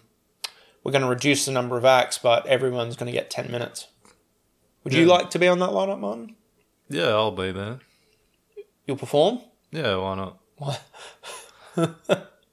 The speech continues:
Speaker 2: Ten minutes is a long time, though. Like, if you're bombing, ten minutes is a long time.
Speaker 1: Well, I'm not gonna make 'em stay on there for ten minutes. I'm
Speaker 2: But
Speaker 1: not gonna
Speaker 2: they have
Speaker 1: hold a
Speaker 2: up to ten minutes.
Speaker 1: Yeah, I'm gonna let them stay up there until ten minutes. I'm gonna give them the option for it. If they wanna do seven,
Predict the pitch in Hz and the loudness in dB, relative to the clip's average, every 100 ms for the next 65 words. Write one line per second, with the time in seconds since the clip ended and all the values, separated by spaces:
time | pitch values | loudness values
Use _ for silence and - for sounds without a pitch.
0 | _ - - 185 196 165 131 117 107 120 | _ -20 -4 0 2 0 -2 -2 2 2
1 | 120 107 117 117 113 95 90 95 101 - | 2 0 2 4 2 0 -4 0 0 0
2 | 123 135 107 107 107 92 90 - 101 98 | 2 4 4 2 2 -2 -8 -10 -8 -8
3 | 92 92 - 95 92 92 95 92 90 196 | -10 -12 -14 -10 -8 -4 -4 -6 -2 4
4 | 185 160 165 226 220 190 143 127 143 151 | 8 8 8 6 6 4 6 6 6 6
5 | 147 127 - 135 156 147 165 160 127 120 | 0 0 2 6 6 6 6 4 4 2
6 | 127 127 120 120 131 165 117 117 131 170 | -2 -6 -4 -4 -2 2 4 6 6 4
7 | 160 131 - - 104 98 92 85 - - | 6 4 4 -6 -8 -8 -10 -12 -10 2
8 | 180 120 139 160 139 143 139 123 139 135 | 4 4 2 2 4 4 2 0 2 4
9 | - 233 147 127 110 - - 123 - 123 | 6 4 6 4 4 -2 -14 -12 -10 -8
10 | 120 117 - - - - - - - 185 | -8 -6 -8 -10 -18 -20 -20 -12 2 6
11 | 180 165 143 - - 254 220 180 160 151 | 8 6 4 -2 0 4 4 6 6 6
12 | - 135 120 135 131 - - - _ - | 2 -6 0 2 2 0 -6 -20 _ -4
13 | 165 233 247 220 190 170 170 160 156 151 | 6 6 6 4 4 6 8 8 6 6
14 | 147 143 143 - - 190 151 113 - | 4 2 -2 -2 0 6 6 4 -6